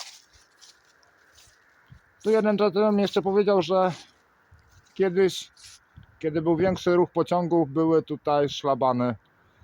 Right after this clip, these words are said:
Proszę Państwa, obecnie już ich nie ma.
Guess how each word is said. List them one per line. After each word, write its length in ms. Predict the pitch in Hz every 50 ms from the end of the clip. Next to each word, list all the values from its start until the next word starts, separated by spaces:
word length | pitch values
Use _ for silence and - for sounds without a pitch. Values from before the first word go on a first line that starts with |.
| - - _ _
Proszę 220 | - 120 107 123 113
Państwa, 480 | - 139 139 139 - - - 127 117
obecnie 600 | 113 107 101 123 120 - - - 120 117 117 110 104 _ _ _ - - _ _ _ _ _ _ _ _ _ _ _ _ _ _ _ -
już 260 | 110 113 113 - -
ich 320 | 110 113 107 101 - - - - _ _ _ - 127
nie 160 | 131 135 131
ma. 200 | 117 107 104